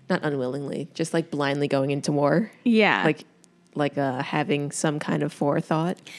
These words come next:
Speaker 2: Like, not trying to be macho to show,
Speaker 1: Exactly.
Speaker 2: like, how great you are.
Speaker 1: Yeah.
Speaker 2: Yeah.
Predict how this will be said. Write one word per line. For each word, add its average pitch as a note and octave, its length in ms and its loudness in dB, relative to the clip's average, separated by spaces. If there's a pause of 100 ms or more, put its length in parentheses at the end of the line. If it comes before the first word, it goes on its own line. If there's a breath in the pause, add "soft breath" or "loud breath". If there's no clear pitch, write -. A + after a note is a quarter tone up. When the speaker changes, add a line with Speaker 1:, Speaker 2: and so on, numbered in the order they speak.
(180 loud breath)
Speaker 2:
Like, A3+ 340 0
not A3 300 4
trying G3 220 0
to G3 40 4
be G3 140 2
macho D#3+ 600 0
to D#3+ 120 -2
show, E3 360 2
Speaker 1:
Exactly. C#3+ 520 0
Speaker 2:
like, - 100 -6
how F#3+ 140 0
great D#3+ 240 -2
you G#2 160 -2
are. D#2+ 300 -2
Speaker 1:
Yeah. C3 300 0 (200)
Speaker 2:
Yeah. E3+ 300 0